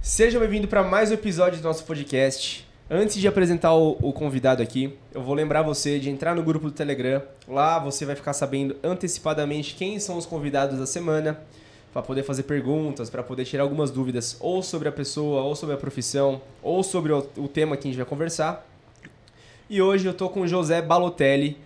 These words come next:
que é corretor de imóveis de alto padrão, e ele vai contar aqui pra gente um pouquinho da história que, da onde ele veio, como, o que que ele fez, até chegar onde ele tá.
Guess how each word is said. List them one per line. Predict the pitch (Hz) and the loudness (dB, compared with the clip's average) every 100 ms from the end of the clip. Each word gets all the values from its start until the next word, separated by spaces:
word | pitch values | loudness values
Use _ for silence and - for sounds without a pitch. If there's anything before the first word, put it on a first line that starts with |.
| - - - | -20 -20 -10
que | 143 | -8
é | |
corretor | 139 143 139 143 156 | -4 -2 -2 0 -2
de | 151 | -2
imóveis | 139 131 139 135 127 117 | -2 2 2 2 -2 0
de | |
alto | 123 156 156 | 0 0 -2
padrão, | - 156 127 135 147 - - - | -4 -2 0 -2 -4 -12 -20 -10
e | |
ele | 151 | -6
vai | 160 165 | -4 -4
contar | 170 160 | -2 -2
aqui | 156 156 | -2 -2
pra | 151 | -4
gente | 135 143 143 | -2 -4 -6
um | |
pouquinho | 147 143 147 151 | -6 -6 -4 -2
da | 143 | -2
história | 139 135 139 | 0 0 0
que, | 127 135 127 117 98 - _ - _ _ | 0 -4 -6 -6 -8 -16 _ -20 _ _
da | - | -2
onde | 123 156 | 0 0
ele | 151 131 | -2 -2
veio, | 117 151 143 131 | 0 0 0 -4
como, | - 147 151 143 | -6 -8 -6 -8
o | |
que | - | -10
que | - | -10
ele | 151 | -10
fez, | 131 151 160 143 131 | -8 -6 -4 -2 -4
até | 127 - 156 | -6 -4 -4
chegar | 175 143 | -2 -4
onde | 151 143 | -4 -2
ele | 143 | -4
tá. | 135 135 143 | 0 0 0